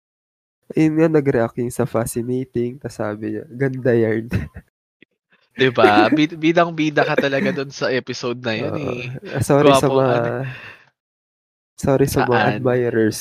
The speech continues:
Speaker 1: ko. <laughs> Hindi, joke lang.
Speaker 2: Feeling ko nga, sa mga nakarinig, napasearch sila ng Instagram mo talaga. Para ma-check na
Speaker 1: Nag-private
Speaker 2: nila.
Speaker 1: ako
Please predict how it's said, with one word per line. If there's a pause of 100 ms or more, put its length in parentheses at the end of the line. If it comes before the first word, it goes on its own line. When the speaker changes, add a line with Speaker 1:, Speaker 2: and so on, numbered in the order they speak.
Speaker 1:
ko.
<laughs>
Hindi,
joke
lang.
Speaker 2:
Feeling
ko
nga,
sa
mga
nakarinig,
napasearch
sila
ng
Instagram
mo
talaga. (500)
Para
ma-check
na
Speaker 1:
Nag-private
Speaker 2:
nila.
Speaker 1:
ako